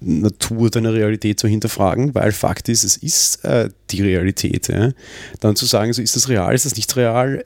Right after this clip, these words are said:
äh, ist letzten Endes irrelevant. Die große Frage ist, wie stehst du dazu und wie kannst du's verändern? Und er hat da jetzt eigentlich den coolen Cop-Out und sagt, okay, ja, meine Realität ist nicht real. Ja? Weil ich bin hier ein Host, in, also ich bin hier ein Roboter in so einer komischen Westernwelt, die ist schon mal nicht real. Noch dazu hast du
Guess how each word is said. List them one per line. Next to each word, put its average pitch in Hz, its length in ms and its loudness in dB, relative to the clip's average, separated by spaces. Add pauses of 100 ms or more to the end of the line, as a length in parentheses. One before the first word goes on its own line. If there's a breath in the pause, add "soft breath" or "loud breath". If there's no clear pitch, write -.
äh, - 380 -6 (100)
ist - 140 0
letzten 107 180 2
Endes 95 300 -2
irrelevant. 110 480 0
Die - 40 -4
große 110 200 -4
Frage 101 340 0
ist, 107 260 -2
wie 101 140 -2
stehst 98 340 0
du 113 60 -2
dazu 113 240 0
und 107 120 0
wie 107 60 4
kannst 104 220 0
du's - 80 -2
verändern? 107 540 0 (480 loud breath)
Und 110 180 0
er 170 240 2
hat 190 180 -2
da 147 140 0
jetzt 160 160 -4
eigentlich 147 240 -2
den 110 160 0
coolen 170 320 0
Cop-Out - 380 0
und 110 80 -4
sagt, 110 240 -6
okay, 113 340 0
ja, 113 220 0 (480 loud breath)
meine 123 200 2
Realität 143 460 0
ist 139 260 -2
nicht 120 240 -2
real. - 360 -2 (100)
Ja? - 320 0
Weil 120 160 0
ich - 100 -6
bin 135 140 2
hier 135 160 2
ein 131 140 2
Host, 131 260 0
in, 135 220 0
also 127 160 2
ich 117 80 -4
bin 131 120 0
hier 131 120 2
ein 127 80 0
Roboter 156 520 0
in 143 140 0
so 135 80 -2
einer 135 140 0
komischen 127 400 0
Westernwelt, 139 560 0
die 123 100 0
ist 123 80 2
schon 123 140 2
mal 120 160 4
nicht 117 200 -2
real. 135 300 2
Noch 131 160 0
dazu 127 280 -2
hast 117 220 0
du 123 280 0